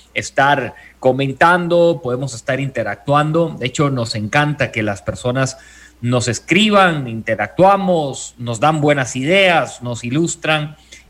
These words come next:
eh, algunos de los temas que podamos conversar. Ga-, a cada uno de ustedes, eh, es, es motivo, eh, de alegría escucharles,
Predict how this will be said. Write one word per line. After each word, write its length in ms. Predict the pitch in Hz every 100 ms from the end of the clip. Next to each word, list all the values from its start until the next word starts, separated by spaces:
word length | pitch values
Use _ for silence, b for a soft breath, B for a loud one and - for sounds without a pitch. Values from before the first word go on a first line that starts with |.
| -
eh, 100 | - -
algunos 420 | 135 120 156 165
de 80 | 131
los 220 | 127 113 - - _ _
temas 300 | 151 156 151
que 100 | 131
podamos 440 | - 120 127 135 -
conversar. 560 | 117 101 - 107 95 B B B - -
Ga-, 300 | 156 175 -
a 140 | 127
cada 240 | 175 180 170
uno 220 | 175 170
de 60 |
ustedes, 600 | 131 - 151 170 175 - b b b _ -
eh, 220 | 101 107 _ -
es, 300 | 156 151 -
es 140 | 165 156
motivo, 720 | 185 190 226 202 156 139 135
eh, 200 | 110 120
de 140 | 110 131
alegría 840 | 131 127 139 214 170 143 - - _ _ _ _
escucharles, 1080 | 123 - - 131 - 196 165 151 156 - -